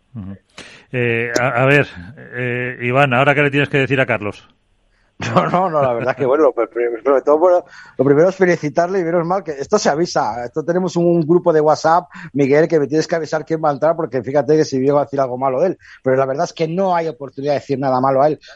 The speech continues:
Speaker 2: Yo quería preguntarle a Carlos, que se ha encontrado con dos jugadores, eh, distintos, diferentes, de, de, de nuevo formato, en el cual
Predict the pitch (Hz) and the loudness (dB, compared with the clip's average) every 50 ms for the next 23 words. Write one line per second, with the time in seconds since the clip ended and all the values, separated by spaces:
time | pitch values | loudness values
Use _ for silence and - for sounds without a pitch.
0 | _ - 131 151 147 185 214 214 185 196 190 175 170 160 170 180 170 180 170 151 | _ -4 -2 0 2 4 4 4 4 4 2 2 2 2 2 2 4 2 2 0
1 | - 160 165 160 170 185 202 - _ - - - - - 139 135 - 147 156 156 | 0 -2 -4 -4 -4 -6 -6 -6 _ -20 -20 -10 -2 0 0 2 2 2 2 2
2 | 190 208 196 160 185 185 196 185 185 165 160 156 170 170 - - 190 185 170 160 | 2 0 2 2 2 2 2 2 2 0 0 0 0 0 0 2 2 4 4 4
3 | 165 165 185 202 196 - _ _ _ - _ _ - 143 135 135 127 127 120 110 | 2 0 -2 -4 -6 -8 _ _ _ -20 _ _ 4 6 6 8 8 6 6 4
4 | 113 - _ - 120 131 - - - 196 202 196 202 196 185 156 156 - - 131 | 0 -8 _ 0 0 0 2 2 4 4 4 4 2 0 0 0 -2 0 2 2
5 | 151 180 185 151 175 180 180 156 151 139 127 120 113 123 117 107 110 107 104 95 | 2 2 0 0 0 0 0 0 0 0 0 -2 -4 -6 -6 -6 -8 -12 -14 -10
6 | 113 117 123 127 139 151 160 170 160 - 143 139 147 175 196 185 - 175 165 143 | -6 -4 -2 0 2 2 2 2 2 0 -2 -2 0 -2 -2 0 -2 -2 -2 -2
7 | 131 113 - 151 170 226 | -4 0 0 0 0 0